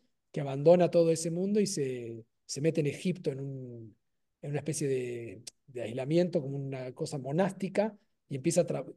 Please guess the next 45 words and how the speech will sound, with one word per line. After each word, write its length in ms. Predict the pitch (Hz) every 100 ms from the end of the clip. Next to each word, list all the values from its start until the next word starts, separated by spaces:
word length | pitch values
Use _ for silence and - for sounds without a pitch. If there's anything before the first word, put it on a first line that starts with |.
| -
porque 300 | 143 151 143
se 120 | 147
había 180 | 151 175
enamorado 400 | 160 143 147 160
de 60 |
una 120 | 156 143
mujer 440 | 139 - 175 156
y 160 | 147 131
a-, 60 |
él 200 | 135 143
quería 300 | - 147 151
seguir 240 | 147 143 147
los 120 | 127
votos, 420 | 151 151 143 -
este, 180 | 143 139
religiosos 560 | 127 131 - 160 151 -
cristianos. 640 | 120 - 185 123 - - _ _ _ _
Entonces 300 | _ 147 143
va 200 | 131 170
ahí 240 | 165 175 190
a 120 | 160
pelear 300 | 143 147 156
con 80 | 147
lo 60 | 135
que 60 |
llama 160 | 135 147
sus 160 | 127
demonios. 600 | 117 156 180 131 110 - - _ _ _
Y 80 | 147
ahí 80 | 160
empieza 240 | 170 175
a 40 | 165
escribir 280 | 147 160 165
un 160 | 160
libro 280 | 180 196 202
sobre 320 | 196 139 143
estas 280 | 147 151 -
cosas 300 | - 165 160
que 80 | 139
él 80 | 135
cree 140 | 160
que 80 | 147
son 160 | 160
los 100 | 165
males, 460 | 175 202 233 254 -